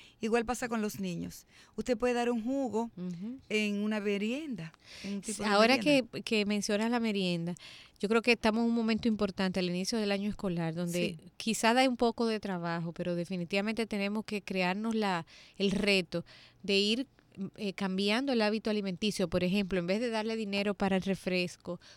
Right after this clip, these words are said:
Speaker 2: o poner jugos, eh, artificiales en la lonchera,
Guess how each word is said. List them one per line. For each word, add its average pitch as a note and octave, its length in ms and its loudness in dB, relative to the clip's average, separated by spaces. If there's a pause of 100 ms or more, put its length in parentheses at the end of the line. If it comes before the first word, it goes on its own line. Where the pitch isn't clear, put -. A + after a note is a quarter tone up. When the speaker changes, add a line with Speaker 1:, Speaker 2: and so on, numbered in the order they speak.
(120)
Speaker 2:
o F3+ 140 -2
poner F#3 500 4
jugos, G#3+ 540 2
eh, G3 160 -2
artificiales G3 800 -2
en G3 100 -4
la F#3+ 80 -2
lonchera, F3 640 -2